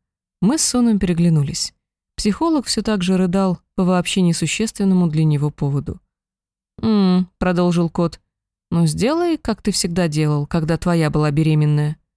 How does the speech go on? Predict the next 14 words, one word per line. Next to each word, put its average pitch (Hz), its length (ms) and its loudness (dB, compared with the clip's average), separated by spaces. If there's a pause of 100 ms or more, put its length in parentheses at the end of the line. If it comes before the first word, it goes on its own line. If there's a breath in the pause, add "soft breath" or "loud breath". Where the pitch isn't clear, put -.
(520)
«А 147 120 2
что - 260 -2
я 202 120 2
всегда 151 320 0
делал?» 151 460 -2 (180)
переспросил 147 580 -2
Гэс. 139 340 -4 (800)
Кот 330 140 0
вздохнул 240 540 -2
с - 120 -6
нескрываемой 180 600 0
скорбью 180 520 -2
и 160 120 0
ответил. 151 540 -4